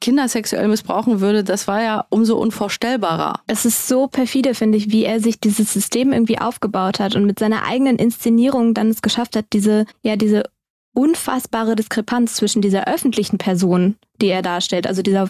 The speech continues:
Speaker 2: christliche Wohltäter und, ja, Anführer dieser Glaubensgemeinschaft, damit irgendwie zu verdecken, was er tatsächlich war, nämlich ein Sexualstraftäter.
Speaker 1: Ich glaube auch, dass Paul Schäfer insgesamt ein hochmanipulativer Mensch war, der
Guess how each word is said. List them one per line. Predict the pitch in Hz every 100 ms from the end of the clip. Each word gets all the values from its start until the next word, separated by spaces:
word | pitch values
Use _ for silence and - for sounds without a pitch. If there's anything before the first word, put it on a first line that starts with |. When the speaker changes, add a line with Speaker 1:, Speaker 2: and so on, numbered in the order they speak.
| -
Speaker 2:
christliche | - - - 233 214
Wohltäter | 202 226 269 233 220 220 208 196
und, | 202 202 - -
ja, | 196 185
Anführer | 220 240 226
dieser | 208 202 196
Glaubensgemeinschaft, | 196 233 226 185 180 180 - 226 -
damit | 226 247
irgendwie | 233 220
zu | -
verdecken, | 226 208 208 240 226 220 -
was | 214
er | 214
tatsächlich | 214 185 233 226 -
war, | 185
nämlich | 185 180 196
ein | 190
Sexualstraftäter. | 196 - - - - - - 262 - 202 _
Speaker 1:
Ich | 202
glaube | - 226 233
auch, | 226
dass | 226 208 214
Paul | - 202 214
Schäfer | 240 214
insgesamt | - 233 - 214 202 208 214 - - - _ _ _
ein | 170 180 185 180 180 _ -
hochmanipulativer | 214 233 226 226 - 220 208 214 196
Mensch | 185 190 233 -
war, | 220 233 240 _ -
der | 190 202 214